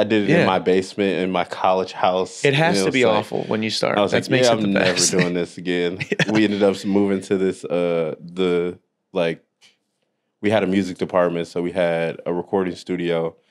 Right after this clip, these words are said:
Speaker 1: and I was a music minor.
Speaker 2: Hmm.
Speaker 1: So I was able to have access to it
Speaker 2: Yeah.
Speaker 1: if I booked it out.
Speaker 2: Okay.
Speaker 1: Every s-, pretty much similar to this, every Sunday. I was
Speaker 2: Yeah.
Speaker 1: like, "Oh, I'm just gonna do noon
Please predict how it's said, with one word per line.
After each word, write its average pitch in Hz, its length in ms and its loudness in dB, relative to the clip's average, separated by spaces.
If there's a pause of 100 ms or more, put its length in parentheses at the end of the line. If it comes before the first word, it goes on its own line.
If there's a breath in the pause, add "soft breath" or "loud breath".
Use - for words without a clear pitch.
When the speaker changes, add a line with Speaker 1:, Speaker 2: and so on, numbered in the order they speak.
(160)
Speaker 1:
and 92 100 0
I - 20 6
was 90 140 0
a 90 40 -2
music 90 340 -4
minor. 87 460 -2 (300)
Speaker 2:
Hmm. 151 160 -6
Speaker 1:
So 87 480 0 (840)
I 92 100 2
was 90 140 0
able 90 220 0
to 85 60 0
have 87 220 0
access 87 460 -2
to 90 200 -2
it 87 220 -4 (180)
Speaker 2:
Yeah. 139 240 -6 (340)
Speaker 1:
if - 160 -2
I 90 100 4
booked 87 320 -2
it 87 120 0
out. 85 360 2 (380)
Speaker 2:
Okay. 147 280 -2
Speaker 1:
Every 95 220 2
s-, - 320 -12 (300)
pretty 196 160 4
much 147 120 2
similar 127 460 4
to 95 60 4
this, - 40 -6
every 101 240 2
Sunday. 92 540 0 (120)
I 92 60 -8
was 92 100 0
Speaker 2:
Yeah. 139 220 4
Speaker 1:
like, 92 140 2
"Oh, - 20 -20 (760 soft breath)
I'm 101 140 2
just 98 120 -4
gonna 98 140 2
do 98 100 0
noon 135 500 4